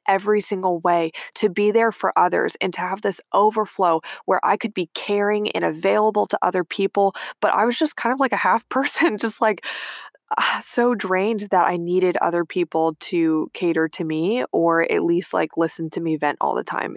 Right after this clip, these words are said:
And that's just not cool. It's not all about me. I wanna be really giving to other people. And I just so believe in the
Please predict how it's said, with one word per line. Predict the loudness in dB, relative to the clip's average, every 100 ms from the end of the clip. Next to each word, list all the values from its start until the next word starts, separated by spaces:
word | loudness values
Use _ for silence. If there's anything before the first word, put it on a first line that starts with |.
| -4
And | 0
that's | 0
just | 0 -2
not | 0 0
cool. | -2 -4 0 -2 -4 -14 -4
It's | -4 2
not | 2 0 -4 -18 -20 _
all | 4 4
about | 4 2 2
me. | 2 0
I | 2
wanna | 2 0 -2
be | -4
really | 0 0 0
giving | 0 -2 -2 -4
to | -2
other | 0 -2
people. | -2 -4 0 2 2
And | 0 -2 -2 -8 -10 0
I | 2 2 0
just | -4 -4 -8 -4
so | 0 2 2
believe | 2 0 0 -4 -2 0 -2
in | -4
the | -6